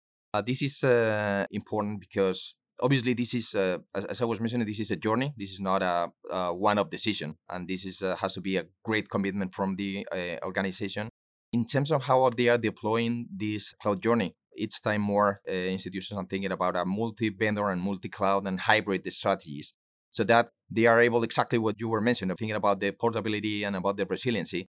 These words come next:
trying to ensure that they don't have all the eggs in the same basket, and try to ensure that they have different providers with two different benefits, with the benefit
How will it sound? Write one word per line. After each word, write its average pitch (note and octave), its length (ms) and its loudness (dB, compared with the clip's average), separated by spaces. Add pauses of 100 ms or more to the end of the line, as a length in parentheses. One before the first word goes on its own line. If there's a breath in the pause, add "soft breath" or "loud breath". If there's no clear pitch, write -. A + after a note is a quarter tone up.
(300)
trying A#2+ 200 0
to A#2+ 100 -2
ensure A2 260 0
that G2+ 240 2
they G2+ 320 0
don't G2 280 0
have G2 200 0
all G2 140 0
the F2 180 0
eggs F#2+ 160 2
in F#2+ 100 -4
the F2 60 -4
same F#2+ 200 -4
basket, F#2 340 2 (480)
and G2 140 -2
try G#2+ 200 2
to G#2+ 400 -2
ensure G2+ 340 0
that G#2+ 240 2
they A2 140 2
have A2 300 0
different A2+ 300 -2
providers A2+ 640 0
with G#2+ 240 -4
two B2+ 160 0
different A#2+ 320 2
benefits, G#2+ 480 4 (320)
with G#2 120 0
the F#2+ 40 -2
benefit C3 540 2